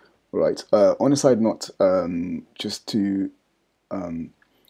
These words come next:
ask if you guys would please subscribe to my channel. If you like what you see, hit the subscribe button. I'll greatly appreciate that. So thank you in advance.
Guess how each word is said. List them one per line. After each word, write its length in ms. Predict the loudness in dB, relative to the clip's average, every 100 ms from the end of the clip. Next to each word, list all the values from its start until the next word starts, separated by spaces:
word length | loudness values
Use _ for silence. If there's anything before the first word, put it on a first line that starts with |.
| _
ask 240 | 2 2 -2
if 80 | -2
you 60 |
guys 260 | 0 0 -2
would 160 | -10 -12 -4
please 180 | -4
subscribe 300 | -4 0 -2 0
to 100 | -10
my 80 |
channel. 380 | -2 0 2 0 -8 -16
If 160 | -6
you 80 | 0
like 180 | 2 2
what 140 | -4
you 80 | -4
see, 240 | -6 -4 -6
hit 260 | -8 -10
the 60 | -10
subscribe 400 | -12 -6 -4 -2
button. 400 | -4 -4 -8 -10 _ _ _ _
I'll 80 | -8
greatly 320 | -4 -4 0
appreciate 480 | -2 -2 -8 -6 -6
that. 160 | -6 -8
So 180 | -10 -6
thank 300 | -4 -4 -2
you 60 |
in 100 | -4
advance. 400 | -4 -4 -6 -10